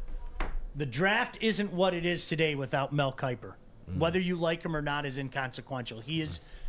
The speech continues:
Speaker 1: made the draft coverage what it is today. I,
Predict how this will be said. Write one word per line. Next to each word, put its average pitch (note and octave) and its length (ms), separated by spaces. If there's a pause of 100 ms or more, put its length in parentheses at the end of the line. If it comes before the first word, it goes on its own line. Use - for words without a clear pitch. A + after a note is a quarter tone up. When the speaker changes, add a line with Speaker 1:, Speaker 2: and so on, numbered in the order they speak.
(120)
Speaker 1:
made E3 460
the D#3+ 60
draft D3+ 440
coverage C#3 640 (160)
what C#3 180
it C#3 80
is C3+ 220
today. A#2+ 340 (140)
I, D3 160